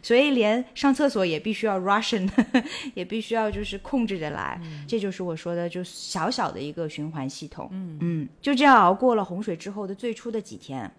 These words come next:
Speaker 1: 一周之后呢，我们终于可以出门采购了。呃，首当其冲就是要买饮用水嘛，但是大多数的超市里面都售罄断供了，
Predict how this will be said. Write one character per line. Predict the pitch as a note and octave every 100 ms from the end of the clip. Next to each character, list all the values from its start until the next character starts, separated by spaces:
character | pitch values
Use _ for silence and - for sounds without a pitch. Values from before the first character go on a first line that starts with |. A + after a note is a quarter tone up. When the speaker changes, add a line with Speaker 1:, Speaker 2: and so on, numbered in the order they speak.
| _ -
Speaker 1:
一 | B3+
周 | C4 B3+
之 | A#3+
后 | A#3 G#3+
呢， | F3
我 | D3+
们 | D3 D#3
终 | G3 G3
于 | F#3
可 | F#3
以 | E3
出 | D3+ F3
门 | D#3+
采 | D#3+ D#3 D#3
购 | D#3 C#3+
了。 | - _ _ -
呃， | F#3+ G3+
首 | F3+
当 | G#3 A#3
其 | F#3+
冲 | G#3+ A3
就 |
是 | G#3+ G#3+
要 |
买 | F#3 D#3+
饮 | E3 C#3+
用 | F3
水 | E3+ -
嘛， | - - _ _ _
但 | G#3+ G#3+
是 | G3+
大 | G#3+ A3
多 | A3+
数 | A3+ A3
的 | F#3+
超 | - F#3
市 | F#3+ -
里 | F3+
面 | D3+ D#3
都 | E3
售 | - E3
罄 | D#3+ E3+
断 | D3+ D3+ D3
供 | D3
了， | C3+